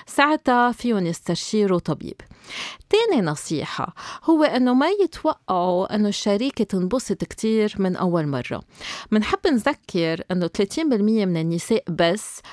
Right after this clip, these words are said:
بحسوا باللذة أثناء الإدخال،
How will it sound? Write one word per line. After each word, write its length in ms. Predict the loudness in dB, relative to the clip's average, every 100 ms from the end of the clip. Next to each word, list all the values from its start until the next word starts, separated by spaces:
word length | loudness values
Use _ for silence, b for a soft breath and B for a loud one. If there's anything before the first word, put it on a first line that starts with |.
| B
بحسوا 640 | -2 0 -2 0 2 4 4
باللذة 800 | 2 2 0 0 0 0 0 -2 B B -4
أثناء 440 | -2 0 2 2
الإدخال، 760 | 0 0 -4 -8 0 2 2